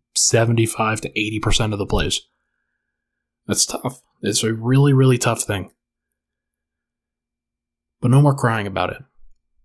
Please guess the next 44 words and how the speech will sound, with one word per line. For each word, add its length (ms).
Denver's 320
in 100
a 60
really 240
tough 220
spot. 560
They've 140
had 160
a 60
lot 260
of 100
hardship. 580
There's 220
no 200
reason 440
why 520
you 140
have 120
to 80
make 280
it 100
more 240
difficult 640
than 180
it 80
already 360
is. 360
Because 240
if 100
I 60
start 260
seeing, 380
like, 240
Fire 420
Malone 360
hashtags, 680
I'm 100
gonna 160
call 260
you 140
out 160
every 180
single 240
time. 380